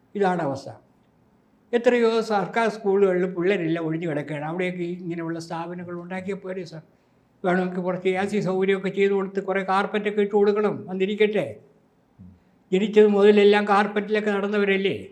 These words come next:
ഇപ്പം കാർപ്പറ്റില്ലാതെ പറ്റില്ലല്ലോ. ഇതാ, എനിക്ക് ഇവിടുത്തെ കാർപ്പറ്റിലാണ്, പണ്ടത്തെ ചെറ്റക്കുടിലൊന്നുമല്ല. ഇതൊക്കെ ഞാൻ മറന്നു പോകുന്നു. ഞങ്ങളെപ്പോലുള്ളവർക്ക് ഇന്നും ആ ചെറ്റക്കുടിലും പഴയ റോഡും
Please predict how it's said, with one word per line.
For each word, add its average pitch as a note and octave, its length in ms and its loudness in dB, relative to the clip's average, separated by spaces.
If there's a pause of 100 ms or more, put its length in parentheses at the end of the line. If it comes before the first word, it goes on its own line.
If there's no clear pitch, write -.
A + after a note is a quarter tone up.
(840)
ഇപ്പം G#3 220 -2
കാർപ്പറ്റില്ലാതെ A3 680 0
പറ്റില്ലല്ലോ. G#3 500 0 (280)
ഇതാ, F#3 120 0 (380)
എനിക്ക് A3 240 -2
ഇവിടുത്തെ B3+ 300 2 (100)
കാർപ്പറ്റിലാണ്, G#3+ 600 0 (1200)
പണ്ടത്തെ A3 560 -2
ചെറ്റക്കുടിലൊന്നുമല്ല. G#3+ 960 -2 (400)
ഇതൊക്കെ G#3 300 -2
ഞാൻ A#3 180 -2
മറന്നു A3+ 320 -4
പോകുന്നു. C#3+ 240 -2 (1040)
ഞങ്ങളെപ്പോലുള്ളവർക്ക് G3 960 2
ഇന്നും F#3 180 -6 (560)
ആ - 20 0 (140)
ചെറ്റക്കുടിലും F3+ 580 0 (280)
പഴയ F#3+ 220 2 (100)
റോഡും E3+ 280 0